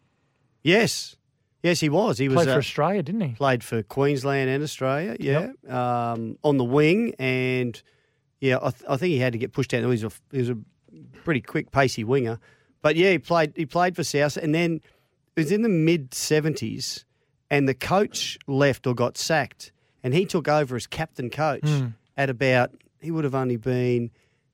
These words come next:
Speaker 1: twenty-five, I reckon, twenty-four, twenty-five. Um, this teetotaler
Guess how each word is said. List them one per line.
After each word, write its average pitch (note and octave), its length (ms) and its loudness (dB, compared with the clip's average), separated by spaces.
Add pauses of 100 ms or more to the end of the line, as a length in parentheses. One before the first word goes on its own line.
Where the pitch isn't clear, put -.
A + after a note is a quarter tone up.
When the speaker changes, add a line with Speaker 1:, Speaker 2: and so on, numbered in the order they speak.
(100)
Speaker 1:
twenty-five, D3+ 800 0
I F#3+ 60 -2
reckon, F#3+ 320 -4
twenty-four, E3 380 -2
twenty-five. E3+ 680 -4 (400)
Um, C#3 380 4
this D3 320 0 (1000)
teetotaler D3 880 2